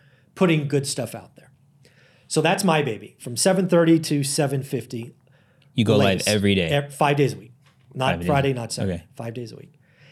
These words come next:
Speaker 1: And for that video, I put in a title, which is the same format, uh, the date, you know, like, today is Jan-, it was Jan sixteenth, financial news, colon, five topics.
Speaker 2: Okay.
Speaker 1: Then in the bottom of that, I have to select,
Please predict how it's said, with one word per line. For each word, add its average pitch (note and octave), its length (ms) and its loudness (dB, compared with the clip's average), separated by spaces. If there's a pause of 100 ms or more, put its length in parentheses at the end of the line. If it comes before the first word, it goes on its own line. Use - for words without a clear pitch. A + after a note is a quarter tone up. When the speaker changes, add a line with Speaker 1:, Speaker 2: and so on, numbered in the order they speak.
(200)
Speaker 1:
And D3+ 540 0
for E3 120 2
that G3 200 2
video, F3 480 2
I B2+ 80 -4
put D#3+ 180 0
in D#3+ 260 0
a C#3+ 60 -4
title, D#3 440 -2
which C#3 160 -4
is C#3 120 -2
the C3+ 80 -4
same D3+ 260 0
format, C3+ 440 -6 (720)
uh, B2 140 -4
the B2 160 -6
date, C#3 440 -2 (240)
you C3+ 60 -8
know, A#2+ 60 -8
like, A#2 160 -10
today C3 280 -2
is A2 80 -4
Jan-, C3+ 340 -2
it D3 140 -8
was B2+ 120 -6
Jan D3 400 0
sixteenth, D#3 520 -2
financial C3 480 -4
news, A2+ 340 -12 (480)
colon, A#2 400 0 (340)
five B2 260 0
topics. - 480 -16 (120)
Speaker 2:
Okay. F#2 260 -4 (880)
Speaker 1:
Then C#3+ 320 -2
in D3 160 -6
the C3+ 80 -2
bottom A3 320 2
of F3 80 6
that, E3+ 380 0
I C#3 180 0
have C3+ 260 0
to D3 80 -8
select, C3+ 520 -2